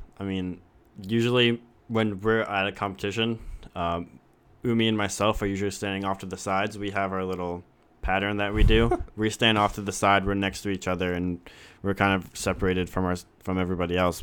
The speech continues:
Speaker 1: One, Umi's kind of judging the routine, and then two, we're keeping ourselves away from the team, so they have their focal point, and then we have our own focal
Speaker 2: I re-,
Speaker 1: point.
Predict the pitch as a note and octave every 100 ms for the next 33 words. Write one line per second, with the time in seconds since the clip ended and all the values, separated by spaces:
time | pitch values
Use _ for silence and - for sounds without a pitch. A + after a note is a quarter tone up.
0 | - G#2+ A2+ B2+ A#2 A2+ G#2 F#2+ G#2 G2
1 | F#2 G2 F#2+ F#2+ F#2+ F2+ F#2+ F2 F#2 F#2+
2 | - - - F2+ F2 - G2 F#2+ F#2 -
3 | - - F#2+ F#2 - F#2 F#2 F2 F2+ F2+
4 | F2+ F#2 F#2 - F2+ F2 F#2 F2+ - E2+
5 | F#2+ F#2 F2 F#2 F2+ F2+ F2 F2 - F2
6 | E2 F2 E2 F2 E2 D#2+ D#2+ E2 E2 -
7 | D#2+ E2+ - D#2